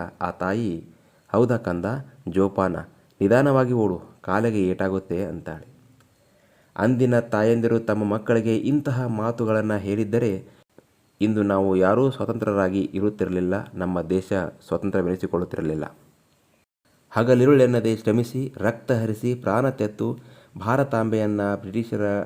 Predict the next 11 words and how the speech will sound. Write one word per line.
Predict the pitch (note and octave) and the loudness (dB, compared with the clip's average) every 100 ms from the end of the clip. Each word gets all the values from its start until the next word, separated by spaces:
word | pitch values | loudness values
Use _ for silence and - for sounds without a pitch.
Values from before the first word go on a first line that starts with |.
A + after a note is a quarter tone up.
| - | -8
ಹಿಡಿತದಿಂದ | G#2+ A#2 A#2 G2+ G2 F#2+ | -8 -4 -2 -2 -2 -2
ಬಿಡುಗಡೆಗೊಳಿಸಿ | F#2 F#2+ G#2+ G#2+ G2 G2 - B2+ B2+ - - _ - | -2 2 4 4 4 2 0 -6 -6 -16 -20 _ -4
ನಾವು | G2 F#2+ G2+ | 2 2 2
ಸ್ವತಂತ್ರರು | G2+ G2+ A2 A2+ A2 A2+ - - _ _ _ - | 0 -2 0 0 2 0 -2 -14 _ _ _ -6
ಎಂದು | F#2+ F#2+ | -2 -2
ಹೆಮ್ಮೆಯಿಂದ | F2+ G2+ B2+ A#2+ A#2 A2+ | -2 0 2 4 4 2
ಹೇಳಿಕೊಳ್ಳುವಂತೆ | G2+ G2+ G#2 G#2 G2 G2 F#2+ F#2+ | 2 2 2 2 2 2 0 -2
ಮಾಡಿದ | F#2 F#2 F2+ F2+ F2+ - G2 | -2 -2 -2 -2 -4 -4 -4
ನಮ್ಮ | F#2 F2+ | -2 -2
ಹಿರಿಯರನ್ನ | F2+ G2+ A2+ G#2+ G2 F#2+ G2 - F#2 | -2 0 2 2 -2 -4 -6 -10 -6
ಇಂದು | F2+ F2 F2+ | -4 -2 -4